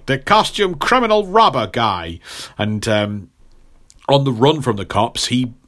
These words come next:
the naive young Hawkeye, finds Black Widow, who just g-, gets him completely under her thrall. Um, he's s-, described as being almost mindless. You know, he's the hunky,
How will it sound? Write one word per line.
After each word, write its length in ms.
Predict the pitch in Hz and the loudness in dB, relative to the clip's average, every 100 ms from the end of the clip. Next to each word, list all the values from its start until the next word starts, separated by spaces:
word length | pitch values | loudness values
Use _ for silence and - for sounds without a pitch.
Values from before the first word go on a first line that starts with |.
| 131 98 80 | -20 -20 -20
the 240 | 107 107 | -12 -4
naive 800 | 110 117 135 123 127 147 135 107 - - | 0 2 2 2 0 0 0 -2 -8 -14
young 440 | 98 92 131 139 | -6 0 0 0
Hawkeye, 580 | 123 107 95 - 85 87 92 - - - - - - 101 127 | -2 -4 -4 -4 -6 -6 -10 -16 -20 -18 -18 -18 -12 -12 -12
finds 880 | - 95 - 113 107 98 92 - - | -16 -12 -2 0 2 -2 -4 -6 -6
Black 580 | 104 127 - 101 85 - | -12 -12 -4 -2 -2 -2
Widow, 320 | 101 82 80 | -2 -2 -8
who 200 | 98 92 | -6 -6
just 300 | 87 104 - _ _ - | -4 -6 -6 _ _ -6
g-, 100 | 127 107 | -6 -2
gets 260 | - 127 - | 0 0 -2
him 80 | 110 | -6
completely 480 | 113 - 143 127 | -4 2 2 2
under 180 | 110 101 | -4 -4
her 120 | 95 | -6
thrall. 520 | 92 - 104 95 85 80 - - - - _ | -6 -4 -2 -2 -4 -10 -18 -20 -20 -20 _
Um, 460 | 98 95 92 85 | 0 0 -4 -6
he's 160 | 117 - - | -6 -6 -8
s-, 220 | 110 107 | -6 -6
described 540 | - 143 - 156 151 127 | 0 0 4 4 4 2
as 80 | 110 | -2
being 240 | 123 113 | -2 0
almost 340 | 117 110 98 | 0 -2 -4
mindless. 1000 | 104 101 110 107 107 104 92 85 - - - - - | -4 -2 2 2 2 -4 -4 -4 -6 -8 -12 -20 -10
You 80 | - | -4
know, 120 | 98 | -2
he's 180 | 92 120 | 2 0
the 80 | - | 0
hunky, 800 | 110 151 143 143 127 113 107 101 | 0 2 2 0 0 0 -2 -6